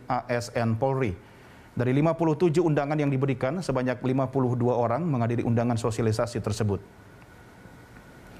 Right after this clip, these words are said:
Kepala Divisi Humas Mabes Polri, Irjen Polisi Dedi Prasetyo, mengatakan, lima orang yang tidak hadir dalam acara sosialisasi ini memiliki sejumlah alasan yang beragam. Dedi mengatakan, setelah melalui proses sosialisasi,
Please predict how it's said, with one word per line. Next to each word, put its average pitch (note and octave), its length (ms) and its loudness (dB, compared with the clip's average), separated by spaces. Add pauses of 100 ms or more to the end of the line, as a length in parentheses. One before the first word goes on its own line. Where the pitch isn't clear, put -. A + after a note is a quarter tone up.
(1040)
Kepala C#3 240 0
Divisi D3+ 320 2
Humas D#3 560 0
Mabes C#3+ 240 0
Polri, D3 400 0
Irjen C#3 320 0
Polisi C#3 480 0
Dedi C3+ 400 2
Prasetyo, C3+ 560 0
mengatakan, B2 640 -2 (240)
lima B2+ 160 2
orang C3 240 0
yang A#2+ 240 0
tidak B2+ 320 0
hadir D#3+ 80 2
dalam A#2+ 240 0
acara A#2+ 320 -2
sosialisasi A2+ 720 0
ini D#3 240 0 (320)
memiliki C3+ 320 2
sejumlah B2+ 400 0
alasan A#2+ 400 -2
yang A2 80 2
beragam. A2 480 -2 (480)
Dedi B2 240 2
mengatakan, D3 480 0
setelah C#3+ 240 -2
melalui C3 400 0
proses C#3 320 -2
sosialisasi, C3 720 -2